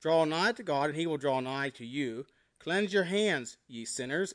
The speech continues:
and purify your hearts, ye double-minded. Be afflicted and mourn and weep. Let your laughter be turned to mourning and your joy to heaviness. Humble yourselves in the sight of the Lord, and he shall lift you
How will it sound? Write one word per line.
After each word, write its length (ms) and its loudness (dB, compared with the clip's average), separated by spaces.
and 160 -12
purify 460 -2
your 160 0
hearts, 360 -2
ye 60 -12
double-minded. 640 -8
Be 120 2
afflicted 400 -2
and 120 -2
mourn 380 2
and 240 -12
weep. 320 -2
Let 140 -8
your 140 -6
laughter 320 0
be 100 -6
turned 220 -2
to 40 -2
mourning 380 0
and 120 -8
your 100 -10
joy 200 0
to 80 -4
heaviness. 540 -2
Humble 280 0
yourselves 600 2
in 80 -6
the 80 -6
sight 300 -2
of 60 -4
the 80 -6
Lord, 260 -4
and 160 -12
he 320 -4
shall 220 -6
lift 380 -2
you 300 -4